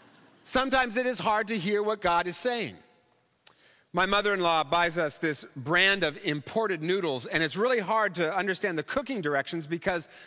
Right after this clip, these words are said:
the translator obviously didn't know English very well for this particular brand. And the directions say this, "Put the noodle into the boiling water. Add four minutes with strong fire, then turn to the mild.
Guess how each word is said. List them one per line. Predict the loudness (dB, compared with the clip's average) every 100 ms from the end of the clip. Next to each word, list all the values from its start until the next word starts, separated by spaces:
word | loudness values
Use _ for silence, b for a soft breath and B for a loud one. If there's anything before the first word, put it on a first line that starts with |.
| -10
the | -6
translator | 0 2 2 2 2 2 0 2
obviously | 0 2 -2 -2 -2
didn't | -2 -2 0
know | 0 0 2
English | 2 2 2 -2
very | 0 0
well | 2 0 0
for | -4
this | -6 -6
particular | -8 -6 -4 -2
brand. | 0 0 0 -2 B B B B B B _
And | 0
the | 2
directions | 2 2 2 0 0
say | 2
this, | 2 0
"Put | -4 -2
the | 0
noodle | 0 2 0
into | 0 -2 0
the | -2
boiling | 0 0 0 0
water. | 0 0 -2 -8 -16 -20 b b b b b 2
Add | 6 6 2
four | 0 2 2
minutes | 2 0 0
with | -4 -2
strong | 0 2 0 0
fire, | 2 2 2
then | 0 -2
turn | -4 -4 -4
to | -2
the |
mild. | 0 0 0 -2 -6